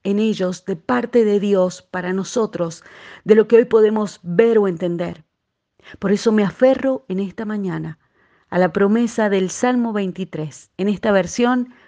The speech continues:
parafraseada. "Señor, fiel a tu palabra, me haces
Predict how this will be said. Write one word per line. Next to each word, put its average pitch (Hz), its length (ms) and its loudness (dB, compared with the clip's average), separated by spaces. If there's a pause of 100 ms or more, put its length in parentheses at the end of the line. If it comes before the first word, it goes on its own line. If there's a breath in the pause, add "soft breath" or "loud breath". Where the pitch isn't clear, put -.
(120 loud breath)
parafraseada. 160 880 -6 (760)
"Señor, 190 540 0 (680)
fiel 233 340 4
a 233 60 0
tu 233 160 -6
palabra, 160 640 -4 (520)
me 175 200 4
haces 196 420 0